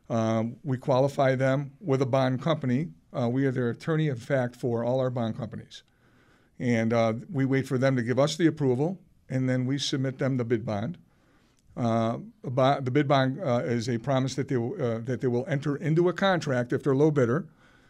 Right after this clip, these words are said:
And then after that, uh, if they're low bidder, we will provide them a performance bond, which guarantees,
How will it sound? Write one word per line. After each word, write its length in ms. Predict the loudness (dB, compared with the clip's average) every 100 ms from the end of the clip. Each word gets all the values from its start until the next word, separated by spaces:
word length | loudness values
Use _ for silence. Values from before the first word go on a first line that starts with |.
| _ _ _
And 200 | -2 0
then 100 | 2
after 260 | 2 2 2
that, 360 | 2 2 0 0
uh, 240 | 2 2
if 120 | 0 0
they're 120 | 2
low 160 | 4
bidder, 300 | 4 4 4
we 160 | 4 4
will 140 | 2
provide 340 | 0 -2 0 0
them 140 | -2
a 60 | -4
performance 560 | -6 -4 -2 -2 -4
bond, 340 | -4 -2 0 -2
which 160 | -4
guarantees, 720 | -2 -2 -2 -2 -2 -2 -4